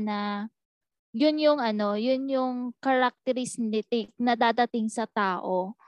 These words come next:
At kaya yun binigay sa'yo ng Lord or kaya yun binigay sa'yo ng God kasi kaya mo siyang i-overcome. So, i-accept mo yun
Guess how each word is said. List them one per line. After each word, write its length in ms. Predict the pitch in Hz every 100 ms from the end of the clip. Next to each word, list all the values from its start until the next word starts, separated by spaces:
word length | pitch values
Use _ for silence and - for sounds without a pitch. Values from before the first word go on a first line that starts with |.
| - _ _
At 260 | 226 220 214 -
kaya 300 | 262 277 285
yun 160 | 302 285
binigay 480 | 262 269 247 254
sa'yo 320 | 240 254 233 233
ng 480 | 233 233 226 226 240 _ _ -
Lord 400 | 226 220 208 247
or 160 | 233 262
kaya 320 | 247 269 262
yun 80 | 269
binigay 320 | 254 247 247
sa'yo 240 | 240 247 226
ng 240 | 226 214
God 160 | 196 202
kasi 240 | 254 285 285
kaya 260 | 247 240
mo 160 | 233 233
siyang 240 | 220 220 233
i-overcome. 960 | 220 208 202 202 190 190 190 180 196 202 _ _
So, 160 | - 277
i-accept 640 | 294 302 - - 285 269
mo 160 | 262 254
yun 560 | 220 196 196 202 226